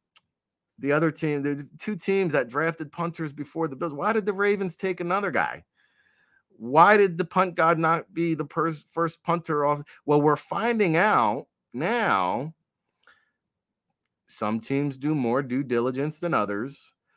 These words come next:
And the pre-, I mean, if you're gonna make a draft pick on a punter, don't you think you should do the homework? Now,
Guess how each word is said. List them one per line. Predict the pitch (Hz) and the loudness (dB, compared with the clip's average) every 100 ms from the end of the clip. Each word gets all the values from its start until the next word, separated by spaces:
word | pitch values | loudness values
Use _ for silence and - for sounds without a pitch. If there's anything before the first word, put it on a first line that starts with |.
| _ _ _ _ - | _ _ _ _ -8
And | 113 110 | -4 -2
the | 107 | -4
pre-, | - 156 160 | -4 0 0
I | 113 | 2
mean, | 135 131 | 0 0
if | 131 | -2
you're | 156 240 | -2 -4
gonna | 359 294 | 0 0
make | 165 143 170 165 | 2 4 4 2
a | |
draft | 135 104 117 156 - | 0 2 2 2 -2
pick | 185 190 | -4 -2
on | 131 104 | -2 -2
a | |
punter, | - - 139 160 214 233 _ _ _ - | -4 -2 -2 0 -2 -2 _ _ _ -2
don't | 175 202 | -2 -2
you | |
think | 220 196 202 | -8 -8 -8
you | 175 | -8
should | 151 117 | -8 -2
do | 147 | 0
the | 151 | 2
homework? | 131 143 175 247 - _ _ _ - | 0 0 -2 -6 -14 _ _ _ -4
Now, | 147 117 85 | 2 4 2